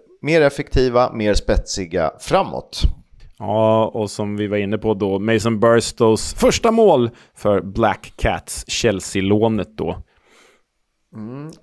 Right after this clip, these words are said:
Speaker 1: där, eh, Jude Bellingham var avstängd för Real Madrid, vilket betyder att han befann sig på Stadium of Light.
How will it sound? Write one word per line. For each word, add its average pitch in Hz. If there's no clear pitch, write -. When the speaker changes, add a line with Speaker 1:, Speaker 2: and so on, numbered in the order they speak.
Speaker 1:
där, 117
eh, 117
Jude 160
Bellingham 160
var 120
avstängd 135
för 131
Real 117
Madrid, 123
vilket 110
betyder 104
att 98
han 98
befann 107
sig 98
på 98
Stadium 110
of 107
Light. 110